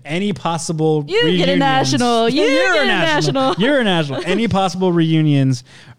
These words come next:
Speaker 1: out of those names? A lot of those guys are on the tail ends of their careers.
Speaker 2: Right.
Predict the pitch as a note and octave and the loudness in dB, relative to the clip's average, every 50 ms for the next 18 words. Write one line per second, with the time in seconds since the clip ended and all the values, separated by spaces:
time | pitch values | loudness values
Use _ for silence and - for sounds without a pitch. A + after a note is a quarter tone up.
0 | _ - D3 D3+ D3 C#3+ D3 D3+ D3+ C#3+ C3 C3+ C3+ C3+ C3 C#3 C#3 D3 D#3+ G3 | _ -4 -2 0 0 2 2 2 0 0 0 0 0 0 0 0 0 0 0 0
1 | A#3 A3+ G#3+ G3+ E3 D3 F#3+ F#3 F3 D#3+ D#3+ D#3+ D#3 D3+ D3+ D3+ D#3+ D#3+ D#3+ D3+ | 0 0 0 0 0 0 0 0 0 0 0 2 2 2 2 2 0 2 2 0
2 | D3 C#3+ C#3+ - - - - - - F#3 F3 E3+ E3 D#3+ D3 C#3 C#3+ C3+ C#3 C#3 | 0 -2 -4 -10 -16 -20 -14 -8 -4 -4 -2 0 -2 -2 -2 -2 -4 -4 -4 -6
3 | B2+ - - C3+ C3 C#3+ D#3 D#3+ D3 C3+ C3 - - G3 F#3+ F#3+ F#3 | -6 -8 -10 -8 -6 -4 -4 -2 -2 -2 -2 -4 -6 -6 -10 -12 -16